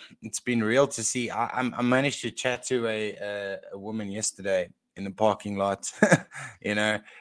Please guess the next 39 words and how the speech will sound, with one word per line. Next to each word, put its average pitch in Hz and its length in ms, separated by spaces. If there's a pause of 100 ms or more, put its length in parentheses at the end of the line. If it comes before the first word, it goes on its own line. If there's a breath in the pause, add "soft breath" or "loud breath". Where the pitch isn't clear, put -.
(140 loud breath)
and, 104 340
um, 104 360 (560)
she - 160
happened 131 240
to 131 60
be 131 100
a 117 80
Christian, 120 440
which 110 180
was 110 140
cool. 139 440 (500 loud breath)
But, 117 400
um, 120 540 (320)
yeah, 123 320
it's 113 200
just 143 220
real 120 320
out 113 320
there. 98 300 (260)
Um, 98 400
the 98 80
schools, 117 840 (140)
what's 107 220
happening 107 380
in 101 120
the 101 100
world. 101 560 (1400 soft breath)
Our 117 140
mission 117 360
is 104 160
urgent, 87 420
man. 92 300 (400)
Our 110 120
mission 117 280
is 98 140
urgent. 92 320
That's 107 220
like - 220
every, 123 300